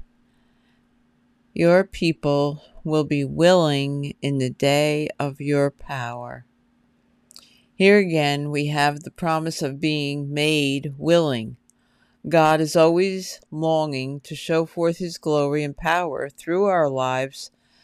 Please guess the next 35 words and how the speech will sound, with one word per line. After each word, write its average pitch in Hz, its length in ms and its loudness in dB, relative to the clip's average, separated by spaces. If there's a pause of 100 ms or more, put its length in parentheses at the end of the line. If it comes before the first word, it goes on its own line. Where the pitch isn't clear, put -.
(360)
but 151 160 2
it 151 340 -2
does 180 480 2
require 151 1040 -6
our 165 680 -6 (100)
willingness. 160 1040 -4 (1080)
The 165 80 -10
best 190 380 0
example 170 600 -2
of 156 120 -4
this 165 180 -4
kind 170 320 -4
of 151 140 -4
willingness 170 760 -2 (300)
is 151 460 -6
Mary, 156 680 0
Jesus' 175 540 -2
mother. 160 500 0 (680)
When 165 140 0
the 117 100 2
angel 185 340 2
came 180 320 0
to 180 140 -2
her 160 200 2
announcing 165 540 -2
that 156 160 -6
she - 160 -2
was 156 200 -2
highly 170 360 4
favored 156 640 0
and 139 220 -14
would 139 160 -16
bear 160 260 0
a 135 60 -6
child 147 680 -2